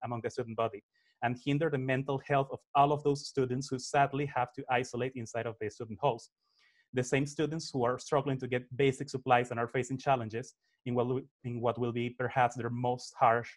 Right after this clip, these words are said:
academic year, without even being able to visit their families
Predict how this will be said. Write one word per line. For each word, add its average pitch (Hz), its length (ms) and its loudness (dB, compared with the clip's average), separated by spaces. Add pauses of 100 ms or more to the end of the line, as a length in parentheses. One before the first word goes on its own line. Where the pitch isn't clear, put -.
academic 107 360 -8
year, 107 200 -2 (540)
without 131 300 2
even 160 420 -2
being 143 240 2
able 139 240 0
to 139 140 -6
visit 123 260 -4
their 120 140 -2
families 113 680 2